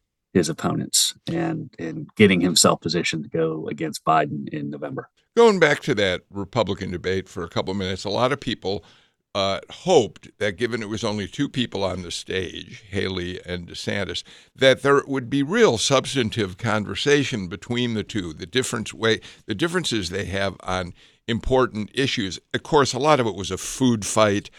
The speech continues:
Speaker 2: I don't know how many times each of them called the other a liar.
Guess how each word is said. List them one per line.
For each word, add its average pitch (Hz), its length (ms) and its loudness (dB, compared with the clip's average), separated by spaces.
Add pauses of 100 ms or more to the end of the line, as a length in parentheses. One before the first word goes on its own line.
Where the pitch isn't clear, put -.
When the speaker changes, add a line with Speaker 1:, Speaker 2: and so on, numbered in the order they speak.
(180)
Speaker 2:
I 135 100 4
don't 135 120 4
know 110 120 2
how 143 320 2
many 151 280 2
times 113 640 0
each 139 300 0
of 123 160 0
them 117 160 0
called 107 280 0
the 98 160 -4
other 98 340 -2 (360)
a 92 380 -2
liar. 113 680 4